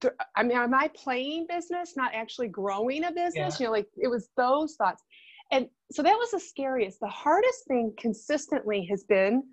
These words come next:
Speaker 1: the technology barrier,
Speaker 2: Mm.
Speaker 1: because I, I bet in all the time that you've spent working with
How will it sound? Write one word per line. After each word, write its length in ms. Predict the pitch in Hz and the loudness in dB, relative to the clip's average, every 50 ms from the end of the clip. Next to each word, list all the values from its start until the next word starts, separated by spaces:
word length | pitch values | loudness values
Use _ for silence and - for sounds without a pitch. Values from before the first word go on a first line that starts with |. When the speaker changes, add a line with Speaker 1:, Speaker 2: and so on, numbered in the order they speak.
| - _ _ _ | -18 _ _ _
Speaker 1:
the 60 | 247 220 | 2 2
technology 680 | 233 233 226 - 240 233 240 254 269 262 208 175 190 175 | 4 2 0 2 4 2 4 4 4 4 2 2 0 -2
barrier, 440 | - 147 143 - 92 87 73 - - - _ _ 170 165 | 0 -2 -2 -2 -4 -6 -8 -8 -12 -16 _ _ -8 0
Speaker 2:
Mm. 60 | 170 | 2
Speaker 1:
because 380 | 254 240 165 262 262 240 - - - - | 2 4 6 6 4 4 4 -2 0 2
I, 200 | - 254 262 254 - | 4 4 4 4 4
I 80 | 262 254 | 2 4
bet 280 | 226 262 269 - - | 6 6 4 6 4
in 120 | 254 240 240 - _ | 0 0 -2 -6 _
all 360 | - 247 262 269 285 294 294 294 | -2 0 2 2 2 2 0 -2
the 80 | 277 | -4
time 300 | 262 - 262 262 254 240 240 | -6 -4 -6 -4 -4 -4 -4
that 100 | 233 220 | -6 -6
you've 160 | 226 220 208 | -8 -10 -10
spent 320 | - - 247 226 196 - | -8 -8 -8 -8 -6 -6
working 280 | 233 220 220 - 233 226 | -8 -8 -6 -6 -6 -8
with 100 | 208 190 | -8 -6